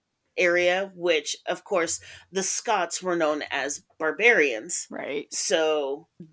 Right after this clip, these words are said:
Speaker 1: these are the stories that the Christians brought back to the Anglicans that, "Oh my God, these barbarians are terrible. They,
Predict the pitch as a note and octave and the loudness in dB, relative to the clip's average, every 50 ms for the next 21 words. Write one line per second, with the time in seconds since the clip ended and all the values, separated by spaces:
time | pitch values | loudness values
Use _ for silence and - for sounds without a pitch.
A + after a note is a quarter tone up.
0 | E3+ D#3+ F#3 G#3 G3 F#3+ E3+ F#3+ F3+ D#3 E3 - - - F3+ D#3+ D#3+ D#3 D3 D#3 | _ -2 -2 -2 0 0 -2 -2 -2 -4 -4 -4 -2 0 2 2 2 2 2 0
1 | D3+ - - D#3 D#3 - - - - - F3+ E3 - - - D#3+ D3+ C#3 C#3 C#3 | -4 -4 -6 -8 -8 -8 -14 -12 -4 -4 -2 -2 -2 -4 -2 -2 -2 -2 -4 -10
2 | - - _ E3+ F3 C#3+ A#2+ - - - D#3+ C#3 C3 C3 B2+ - - - - _ | -12 -10 _ 0 2 2 2 0 -4 -2 -2 0 0 0 -4 -6 -12 -16 -10 _
3 | - - - D#3 C#3 C3 B2 A#2+ B2+ C#3 - - _ _ _ _ _ E3 E3 F#3 | -6 -2 -2 -2 -2 -2 -4 -6 -10 -12 -16 -20 _ _ _ _ _ 0 2 2
4 | E3 - F3+ F3 E3 D#3+ D3+ C#3+ A#2+ A#2+ A#2 A2+ G2+ - - - C3 A2 - - | 2 4 2 2 2 2 0 -2 -2 -4 -6 -8 -8 -8 -6 -6 -8 -8 -8 -2
5 | - G3 G3 F3+ D#3+ D#3+ - E3+ D#3 D3 C#3 D3+ D#3 D3+ - - D#3+ D#3 D3 E3 | -2 0 2 2 0 0 2 2 2 2 2 0 -6 -4 -2 -2 -2 -2 -2 -2
6 | E3+ E3 E3 D#3+ D3+ C#3+ C#3+ C#3 C#3+ B2+ - - F3+ E3+ E3 D#3+ D#3 C#3 C3+ A#2+ | -2 0 0 0 -2 -2 -4 -6 -10 -10 -8 -4 -2 2 2 2 2 0 -4 -6
7 | B2 D#3 D3 D3 C#3 | -2 -2 -2 -2 -2